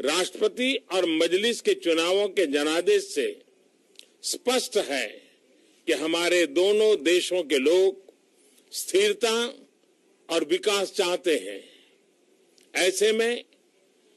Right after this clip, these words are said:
पीपल सेंट्रिक और समावेशी विकास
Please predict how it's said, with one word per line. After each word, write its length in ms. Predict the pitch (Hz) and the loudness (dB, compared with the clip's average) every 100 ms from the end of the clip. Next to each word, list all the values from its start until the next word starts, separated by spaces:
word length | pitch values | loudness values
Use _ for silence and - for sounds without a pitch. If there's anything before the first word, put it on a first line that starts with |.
| _ _ _ | _ _ _
पीपल 440 | 208 233 240 240 | -2 -2 0 0
सेंट्रिक 720 | 208 202 208 202 226 240 - - - _ _ _ _ _ - _ _ _ | 0 0 -2 0 0 -2 -6 -20 -20 _ _ _ _ _ -20 _ _ _
और 160 | 165 202 | -2 0
समावेशी 760 | - 196 208 220 269 269 240 | -2 -2 2 2 2 2 2
विकास 760 | 180 165 156 120 101 - - | 2 2 -2 -4 -12 -16 -18